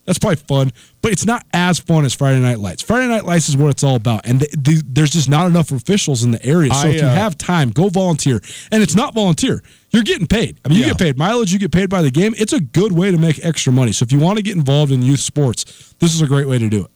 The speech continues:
Speaker 2: I, uh, I was golfing in Washington State with a guy who's a, a prep referee official for both, uh, uh, uh, football and basketball, uh, in the state of Washington.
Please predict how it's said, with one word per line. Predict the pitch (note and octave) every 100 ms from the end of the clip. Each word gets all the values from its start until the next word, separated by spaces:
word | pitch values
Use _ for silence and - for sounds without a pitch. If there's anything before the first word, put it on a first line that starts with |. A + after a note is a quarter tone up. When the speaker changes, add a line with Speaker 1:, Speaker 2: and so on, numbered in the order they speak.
| -
Speaker 2:
I, | C3 C#3 C3+
uh, | B2 A#2 -
I | A#2
was | G#2+ F#2+
golfing | A2+ B2+ - C#3+ B2
in | - G#2 G2 F#2 -
Washington | G2 G2+ G2 A2 F2+ F2+
State | - - G#2 -
with | F2+
a | E2+
guy | E2 F2
who's | F2+ E2+
a, | D2+ D2 -
a | F2
prep | - - F#2+ F2 _ _ _ -
referee | G2+ G2 - F#2+ F#2
official | F2 G2 - F2
for | F#2
both, | E2 F2 E2 -
uh, | E2+ E2 -
uh, | D#2+ D#2+ A1+
uh, | D#2+
football | D2 G#2 - F#2+ F2+ F2
and | F2+ G#2 F#2
basketball, | E2 D#2 E2 D#2 D2 C#2 - - _ -
uh, | F#2 F2
in | G2
the | F2+
state | E2+ F#2+ E2
of | E2+
Washington. | E2 F#2+ E2+ A2